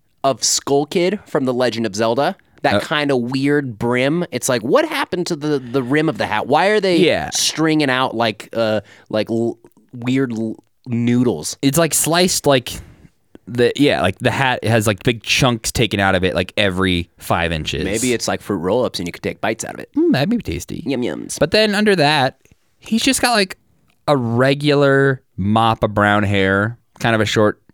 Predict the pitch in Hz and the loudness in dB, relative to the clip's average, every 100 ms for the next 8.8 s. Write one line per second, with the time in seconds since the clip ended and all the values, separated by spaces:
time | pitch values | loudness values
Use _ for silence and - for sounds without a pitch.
0 | - 98 107 101 104 98 113 107 - 135 | -8 0 2 4 2 2 2 2 0 0
1 | 131 123 175 196 - 240 165 170 135 120 | 0 2 2 2 2 2 2 2 4 4
2 | 113 120 110 101 95 98 - 151 180 - | 4 2 4 2 0 -4 -2 -2 -4 -6
3 | 120 107 92 - 104 143 302 302 _ - | -2 -2 -2 -2 0 0 -2 -8 _ -4
4 | 120 127 131 135 123 113 107 101 135 143 | 0 2 2 2 2 0 0 2 4 2
5 | 139 - 127 135 165 185 143 120 98 113 | 0 0 2 4 4 2 0 -2 0 2
6 | 117 123 131 - 110 110 101 82 151 147 | 4 4 0 2 2 4 4 4 4 4
7 | 131 117 117 123 123 120 113 107 - 135 | 2 2 2 2 4 2 2 0 2 2
8 | 175 139 110 98 123 107 69 - | 4 0 2 0 0 -2 -6 -16